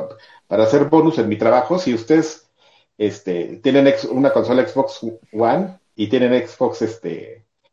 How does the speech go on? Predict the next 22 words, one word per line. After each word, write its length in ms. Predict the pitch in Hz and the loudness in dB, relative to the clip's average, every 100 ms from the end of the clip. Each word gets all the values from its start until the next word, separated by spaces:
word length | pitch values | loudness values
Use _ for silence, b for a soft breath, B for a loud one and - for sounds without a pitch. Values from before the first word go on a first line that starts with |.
| _ | _
Game 180 | - 269 | 0 2
Pass, 440 | 135 - - - - | 4 4 2 -6 -2
trépenle 400 | 135 - 131 120 | 0 2 4 6
a 60 | |
Ultimate 400 | 131 131 131 170 | 4 2 2 2
para 240 | - - 110 | 4 2 2
que 80 | |
también 280 | 107 107 123 | 0 -2 0
tengan 240 | 131 131 - | 0 0 0
para 200 | 104 101 | 0 0
P 120 | 131 | 0
C, 320 | - 117 - - _ _ _ - | 0 -2 -2 -12 _ _ _ -2
porque 200 | - 147 | 2 6
aparte 340 | 185 185 220 | 6 6 8
lo 100 | 156 | 8
de 100 | 131 | 6
Devolver, 540 | 127 175 170 156 214 262 | 4 6 8 8 6 4
prácticamente 580 | 175 - 175 151 151 | 0 2 2 2 2
todo 180 | - 170 | 4 6
lo 160 | 147 - | 6 6
corres 400 | 147 151 156 151 | 4 4 4 2
en, 260 | 110 92 | 0 -2